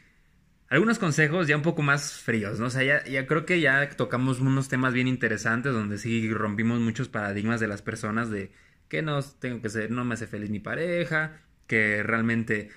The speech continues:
yo tengo que empezar a trabajar conmigo mismo, que tengo que dejar mi ego, que tengo que saber qué es lo que quiero, etcétera, etcétera. Pero ahorita vamos a hacer como una rápida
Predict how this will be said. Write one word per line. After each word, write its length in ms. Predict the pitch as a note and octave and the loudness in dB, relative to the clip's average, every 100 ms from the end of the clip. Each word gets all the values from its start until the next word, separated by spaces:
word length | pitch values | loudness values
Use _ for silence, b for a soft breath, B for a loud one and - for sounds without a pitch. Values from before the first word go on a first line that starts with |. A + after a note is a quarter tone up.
| B | B
yo 120 | A#2+ A#2 | -4 -2
tengo 200 | A2 G#2 | -2 -2
que 80 | |
empezar 280 | G#2 G2 A2+ | -6 -6 -6
a 20 | |
trabajar 320 | G#2+ G#2 A2 G2+ | -4 -4 -6 -6
conmigo 320 | G#2+ G#2+ G#2+ | -4 -4 -4
mismo, 380 | C#3+ F3 E3 D3 | -2 -2 -2 -4
que 100 | A#2 | -6
tengo 220 | A2 G#2 | -6 -4
que 100 | G#2+ | -6
dejar 260 | G#2 G#2+ | -4 -4
mi 140 | A2+ C#3+ | -4 -4
ego, 220 | D3+ D3 | -6 -4
que 80 | B2 | -4
tengo 240 | A#2 A2+ | -2 -2
que 80 | G#2 | -2
saber 280 | A2+ G#2+ A2 | -4 -4 -2
qué 80 | G#2+ | -4
es 80 | |
lo 120 | G#2+ G2 | -6 -8
que 140 | G2+ | -8
quiero, 280 | - D3 D3 | -2 -2 -2
etcétera, 320 | C3 B2+ A2 | -4 -2 -2
etcétera. 420 | - - - - _ B B B - | -2 -8 -10 -12 _ B B B 0
Pero 100 | C#3 | 0
ahorita 200 | D#3 F#3+ | 2 0
vamos 180 | F#3+ E3+ | 2 0
a 80 | |
hacer 220 | D#3+ D3 D3 | 2 0 0
como 160 | D3+ | 0
una 320 | E3+ E3+ D#3+ D3 - - | 2 2 2 -2 -8 -14
rápida 880 | - B2 - C3+ C3 B2+ A2+ G2+ G2+ | -4 -2 0 2 4 4 2 -2 -8